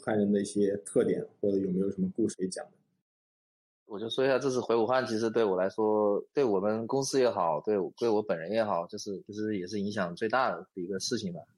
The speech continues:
Speaker 2: 包括对全世界啊，都影响很大的一个事情，就是武汉这次疫情。
Speaker 1: 啊。
Speaker 2: 当时我还记得就是一月二十三号吧，然后早上十点钟，
Speaker 1: 嗯。
Speaker 2: 早上十点钟我们决定要封城，然后这个下午我们市里就决策，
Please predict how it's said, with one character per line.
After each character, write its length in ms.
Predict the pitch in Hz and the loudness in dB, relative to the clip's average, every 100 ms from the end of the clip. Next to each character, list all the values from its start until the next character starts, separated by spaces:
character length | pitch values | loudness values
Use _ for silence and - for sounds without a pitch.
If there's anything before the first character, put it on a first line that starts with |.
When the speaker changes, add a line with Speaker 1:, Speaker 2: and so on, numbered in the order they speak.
| - | -4
Speaker 2:
包 100 | 107 | -4
括 320 | 95 104 92 | -2 -4 -4
对 100 | 123 | -8
全 180 | 101 101 | -4 -2
世 120 | 120 | 0
界 120 | 139 | 2
啊， 120 | 139 95 | 2 2
都 180 | 98 | 0
影 160 | 98 92 | -2 -4
响 100 | 101 | -4
很 120 | 98 | -4
大 100 | 90 | -4
的 80 | 87 | -4
一 20 | |
个 60 | 87 | -8
事 60 | |
情， 100 | - | -8
就 100 | 92 | -4
是 80 | 101 | -4
武 100 | 98 | -4
汉 160 | 117 107 | -2 -2
这 80 | 110 | 0
次 100 | 110 | 0
疫 80 | 98 | 0
情。 260 | - 78 | -4 -8
Speaker 1:
啊。 220 | 95 _ _ _ _ | -12 _ _ _ _
Speaker 2:
当 160 | - 135 | -8 -6
时 400 | 127 104 117 120 | -2 0 2 0
我 160 | 90 90 | -4 -6
还 80 | 101 | -4
记 100 | 113 | 0
得 140 | 104 | 0
就 100 | 104 | 0
是 420 | 104 101 92 87 87 | -2 0 0 -2 -6
一 120 | 87 | -4
月 120 | 107 | -4
二 140 | 104 101 | -2 -2
十 80 | 98 | -2
三 120 | 104 | 0
号 160 | 117 113 | 0 0
吧， 80 | 80 - | -2 -6
然 60 | 87 | -8
后 180 | 92 95 | -6 -4
早 200 | - 82 | -4 -2
上 140 | 98 | -2
十 140 | 101 104 | -2 0
点 160 | 104 | 0
钟， 160 | 92 95 | 0 -2
Speaker 1:
嗯。 60 | - | -2
Speaker 2:
早 80 | 98 | -2
上 40 | |
十 100 | 101 | 0
点 120 | 113 101 | 2 2
钟 180 | 104 | 2
我 80 | 101 | 2
们 560 | 87 92 95 98 98 - | 0 0 2 2 2 -2
决 140 | - 95 | -4 -2
定 80 | 107 | 0
要 120 | 101 | 0
封 160 | - | 0
城， 320 | 107 95 87 95 | -2 -2 -4 -4
然 100 | 90 | -2
后 380 | 101 98 90 80 | 0 0 0 -2
这 100 | 104 | -4
个 320 | 95 90 85 - | -2 0 -2 -2
下 200 | 135 120 | 0 2
午 240 | 90 82 78 | 0 -6 -10
我 80 | - | -14
们 260 | 85 87 90 90 | -10 -8 -8 -10
市 220 | - - 127 | -6 -2 0
里 260 | 90 80 - | 0 -4 -4
就 120 | 92 | -4
决 180 | - 90 | 0 -2
策， 220 | - 95 | 0 -4